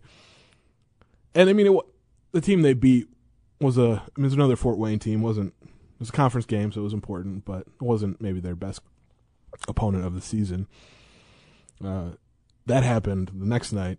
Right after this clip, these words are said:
Saturday, when Homestead beat Lawrence North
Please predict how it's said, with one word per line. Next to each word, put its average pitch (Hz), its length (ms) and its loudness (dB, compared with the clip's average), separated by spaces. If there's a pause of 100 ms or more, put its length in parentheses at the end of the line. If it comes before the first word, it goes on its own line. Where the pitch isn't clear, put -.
Saturday, 104 640 -2 (220)
when 98 320 -6 (200)
Homestead 98 520 -4
beat 98 280 -6 (720)
Lawrence 104 320 -2
North 98 580 -2